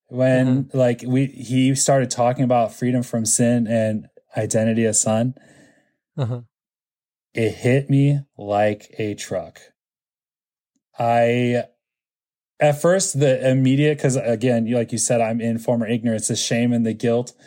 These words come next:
Speaker 1: washed over me. And I
Speaker 2: Uh-huh.
Speaker 1: was like, "You didn't even share this with your best friend, man." Like, and now here he is, like, he's found it. And now, like,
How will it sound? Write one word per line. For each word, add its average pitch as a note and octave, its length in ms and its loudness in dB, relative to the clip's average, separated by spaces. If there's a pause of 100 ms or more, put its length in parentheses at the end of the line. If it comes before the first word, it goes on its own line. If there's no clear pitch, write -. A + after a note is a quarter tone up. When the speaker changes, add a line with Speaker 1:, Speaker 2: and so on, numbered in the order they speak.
(420)
Speaker 1:
washed A#2 1040 2
over A2 440 0
me. G2 340 -10 (580)
And A#2 120 0
I A#2+ 60 4
Speaker 2:
Uh-huh. A#2 80 4
Speaker 1:
was A#2 120 0
like, A2 380 -4 (100)
"You B2 380 0
didn't D3+ 240 2
even C#3 180 2
share B2+ 240 0
this A#2+ 140 -2
with A2+ 100 -2
your A2 100 -2
best A#2 360 0
friend, A#2+ 340 2
man." G#2+ 380 -4 (120)
Like, A2+ 340 -2 (340)
and B2 180 2
now B2 220 4
here C#3 320 2
he B2+ 240 2
is, G#2+ 680 -4
like, A2+ 360 -4
he's D3+ 400 0
found B2+ 360 2
it. F#2+ 220 -10 (640)
And A2+ 140 -2
now, A#2 340 4
like, A2+ 500 0